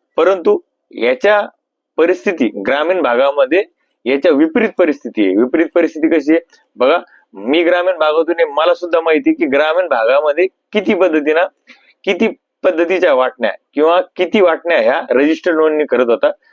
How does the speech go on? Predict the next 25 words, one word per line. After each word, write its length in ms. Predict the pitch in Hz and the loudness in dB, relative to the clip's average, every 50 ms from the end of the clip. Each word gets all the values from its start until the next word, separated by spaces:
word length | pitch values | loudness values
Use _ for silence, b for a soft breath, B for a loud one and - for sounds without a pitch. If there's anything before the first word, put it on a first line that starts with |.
| b b b b | b b b b
नोंदणी 320 | 113 120 135 143 147 160 165 | -2 0 0 2 2 2 2
होतात 240 | 139 120 - 147 151 _ _ - | 2 2 2 0 -2 _ _ -4
किंवा 320 | 214 220 214 196 143 113 101 - _ b b b b b b b b b b b _ _ _ _ _ _ _ _ _ _ _ _ _ - | 0 2 2 2 2 0 -2 -8 _ b b b b b b b b b b b _ _ _ _ _ _ _ _ _ _ _ _ _ -4
पंच्याऐंशी 420 | 156 156 160 147 190 185 - 180 156 | -2 -2 0 0 -2 0 0 0 0
खाली 200 | 147 139 127 113 | 0 2 0 0
होतात, 220 | 101 - - - _ _ _ _ _ - | -2 -2 -4 -8 _ _ _ _ _ -4
याच्यापैकी 640 | 120 135 135 - 175 156 135 151 151 135 - 175 | -2 -2 0 0 0 0 0 -2 -2 0 0 -2
फार 340 | 175 175 - - 147 160 165 160 | -2 -2 -4 -4 -2 -2 -2 -2
फार 160 | - 135 131 127 - - | -2 -2 -2 -2 0 -2
तर 80 | 170 165 _ - | -4 -4 _ -6
पाच 260 | - 147 151 - - _ | -4 -2 -2 -4 -6 _
ते 320 | _ - 180 185 220 - - | _ -2 0 0 0 -2 -6
दहा 300 | 113 113 - 139 147 170 | -6 -4 -2 -2 -2 -2
टक्के 420 | 160 - 165 151 - 147 127 - - _ - | -2 -4 -4 -4 -2 -2 -2 -2 -4 _ -4
वाटण्या 500 | 110 107 120 110 - - 160 165 156 123 | -2 -2 -2 -2 -4 -4 -2 -2 0 0
ह्या 200 | 120 131 151 170 - - - | 0 0 -2 -4 -6 -10 -8
नोंदणीकृत 560 | 117 123 131 147 151 156 151 135 156 156 185 202 _ b b b b b b b - | -4 0 0 2 2 0 0 0 2 0 0 0 _ b b b b b b b -2
किंवा 280 | 131 139 160 180 - - _ - | 0 0 0 0 -2 -4 _ 0
तहसीलदार 440 | 156 147 139 143 143 143 156 160 - - - 135 | 0 0 0 -2 -2 0 0 -2 -2 -4 -2 -2
यांच्याकडून 460 | 135 135 131 135 127 139 156 208 180 - _ - | -2 0 0 -2 -2 0 -2 -2 -4 -6 _ -2
केल्या 200 | 160 139 131 107 | 0 0 0 0
जातात, 220 | 98 87 - - - _ _ - | -2 -2 -4 -8 -12 _ _ -4
संमतीने 420 | - 160 156 151 143 127 147 160 185 | -4 -2 0 0 -2 0 0 -2 -2
केल्या 240 | - 180 143 117 95 | 0 0 0 0 -2
जातात. 200 | 101 - 190 | -4 -6 -8